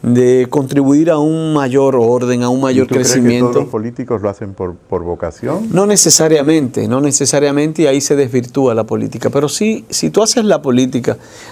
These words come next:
Speaker 1: atendiendo a ese criterio, yo creo que podemos construir una mejor sociedad. Y, y vocación no es más que,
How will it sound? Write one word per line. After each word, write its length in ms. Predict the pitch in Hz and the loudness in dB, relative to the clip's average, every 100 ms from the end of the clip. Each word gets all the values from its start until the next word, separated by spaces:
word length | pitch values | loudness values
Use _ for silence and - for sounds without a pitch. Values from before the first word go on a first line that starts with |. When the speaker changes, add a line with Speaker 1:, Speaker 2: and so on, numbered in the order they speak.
| - | -6
Speaker 1:
atendiendo 680 | 139 151 147 151 175 180 151 | -2 0 2 2 2 2 2
a 60 | |
ese 220 | 143 139 143 | 0 -2 -2
criterio, 420 | 131 127 139 143 | 0 2 2 2
yo 120 | 147 | 0
creo 200 | 151 170 | 0 -2
que 120 | 165 | -2
podemos 340 | 160 131 139 131 | 0 2 2 0
construir 460 | 139 - 127 131 | -4 -2 -2 0
una 420 | 139 135 131 131 131 | 0 0 0 -2 -2
mejor 320 | 135 131 147 | 0 0 0
sociedad. 540 | 156 147 156 175 175 | 0 0 2 2 0
Y, 320 | 160 160 156 165 | 0 0 0 -2
y 20 | |
vocación 440 | 165 175 180 202 | -2 -2 0 0
no 80 | 214 | 0
es 120 | 185 | -2
más 220 | 170 185 | -2 -2
que, 400 | 185 - - 185 | -4 -6 -2 -2